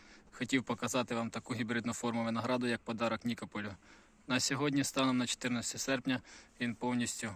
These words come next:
готовий. Як бачите, має такий він окрас.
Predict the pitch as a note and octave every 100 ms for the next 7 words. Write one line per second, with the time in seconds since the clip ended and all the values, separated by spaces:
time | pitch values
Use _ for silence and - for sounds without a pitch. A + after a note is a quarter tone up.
0 | - - A2+ A#2 C#3 D3+ D3 G#2 - -
1 | - - - - - - A#2 A2+ B2 -
2 | - A2 G#2+ - - - _ - A#2+ A#2+
3 | A#2 G#2 - - A#2 A#2+ A#2 G#2 - A#2
4 | B2+ C#3 - -